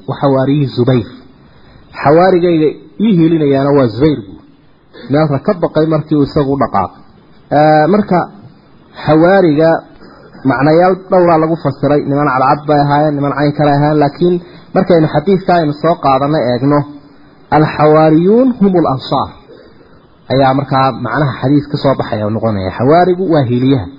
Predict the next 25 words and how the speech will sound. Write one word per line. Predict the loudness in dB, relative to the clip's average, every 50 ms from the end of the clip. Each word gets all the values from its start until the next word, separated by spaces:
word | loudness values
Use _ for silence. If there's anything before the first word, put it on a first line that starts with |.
| -20 -20 -20 -20 -20 -20 _
taageeraha | -2 0 0 2 2 2 2 2 2 2 0
culus | 0 2 2 2 0 -2 -6 -14 -20 -20 -20 -20 -20 -20 _ _ _ _ 0
ee | 2 2 2
miisaan | 2 0 0 0 0 0 -2 0 0 0
kale | 0 0 0 0 0
la | 0 0
hinjinaynin. | 0 -2 -4 -4 -2 -2 0 0 0 0 0 -2 -2 -4 -6 -8 -12 -20 -20 -20 -20 -20 _ _ -4
ayaa | 0 2 2 4 4 4 4 2 0
xawaari | -2 -2 0 2 2 2 2 2 0
lagu | 0 0 -2 -2 -2
magacaaba. | -2 -2 -4 -2 -2 -2 -2 -2 -4 -4 -8 -16 -20 -8
Ciise | -2 0 0 0 0 -2
xawaariyiintaasuna | -4 -2 0 0 2 2 2 0 0 -2 -2 -2 -4 -2 -2 -2 0
ahayd, | 2 2 2
idinkuna | 2 2 0 0
xawaariyiintii | 0 2 2 2 2 2 0 0 2
nebiga | 2 2 2 0 -2
noqda. | -4 -4 -6 -8 -10 -14 -20 -20 -20 -20 -20 -20 -14 -10
Marka | -8 -4 -2 -2 -2 -2 -4
usluubka | -6 -2 2 2 2 2 0 -2
tashbiihu, | -2 -2 -4 -4 -4 -2 -2 -2 -2 -4 -8 -16 -20 -20 -20 -20 -20 _ -20 -20 -18 -6
"Kuunu | 0 2 2 4 4 4 2 2
ansaar | 0 -2 -2 -2 0 0 2 2
Allahi | 2 2 2 2 2 2 0
noqda, | 0 0 -2 -2 -6